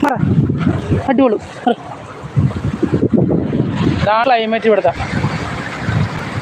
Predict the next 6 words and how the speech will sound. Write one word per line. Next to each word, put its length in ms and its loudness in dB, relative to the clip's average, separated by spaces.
അത് 140 2
മോനെ, 220 4
ഓണസദ്യ 540 4
വീട്ടിൽ 340 2
ഒരു, 140 4
ഒരുക്കിയിട്ടില്ല 720 4